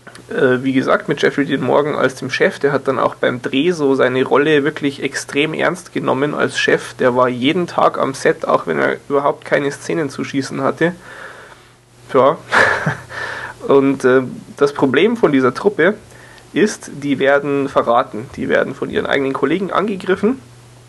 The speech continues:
Und, äh, tja, dann denken eben diese Kollegen, oh, okay, die sind jetzt tot, haben wir geschafft.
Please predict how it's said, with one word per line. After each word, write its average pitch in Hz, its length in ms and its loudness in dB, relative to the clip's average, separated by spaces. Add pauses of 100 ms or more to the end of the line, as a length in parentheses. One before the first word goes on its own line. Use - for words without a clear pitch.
(480)
Und, 131 440 2
äh, - 400 2 (580)
tja, 139 320 2 (1120)
dann 131 180 2
denken 170 360 2
eben 139 540 0
diese 135 260 -2
Kollegen, 139 460 0
oh, 202 160 4
okay, - 300 2
die 147 120 2
sind 139 140 -2
jetzt 123 200 -6
tot, - 240 0
haben 139 180 2
wir - 80 -4
geschafft. 240 420 0